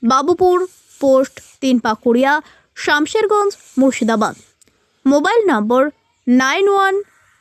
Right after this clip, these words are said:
টু সিক্স জিরো এইট নাইন এইট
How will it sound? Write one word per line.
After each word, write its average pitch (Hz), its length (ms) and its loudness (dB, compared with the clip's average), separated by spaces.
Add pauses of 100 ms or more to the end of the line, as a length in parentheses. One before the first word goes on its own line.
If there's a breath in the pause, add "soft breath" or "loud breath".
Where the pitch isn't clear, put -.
টু 339 100 0 (180)
সিক্স 262 300 -2 (460)
জিরো 311 320 0 (260)
এইট 262 200 0 (480)
নাইন 277 340 0 (200)
এইট 254 180 0